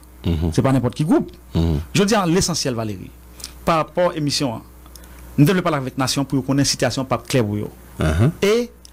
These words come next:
Speaker 2: m'écrit Jovenel Moïse dans le dernier temps, ça me dit Jovenel Moïse, pour pays, hein, pour tête, pour famille, pour bien rien, démissionner.
Speaker 1: Ok.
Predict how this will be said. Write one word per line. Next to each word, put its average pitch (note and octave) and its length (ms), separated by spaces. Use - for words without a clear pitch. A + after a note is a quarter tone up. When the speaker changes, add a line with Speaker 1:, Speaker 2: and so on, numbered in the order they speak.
Speaker 2:
m'écrit F3 540
Jovenel F#3 200
Moïse E3 180
dans - 20
le D#3 60
dernier D3 180
temps, C#3 80
ça D3 140
me D#3 80
dit D#3+ 80
Jovenel D3 180
Moïse, D#3+ 320
pour - 180
pays, D3 360
hein, B2+ 80
pour E3+ 120
tête, D#3+ 140
pour C3+ 140
famille, C#3 280
pour A3+ 100
bien G#3 200
rien, G#3+ 300
démissionner. C3 440
Speaker 1:
Ok. - 180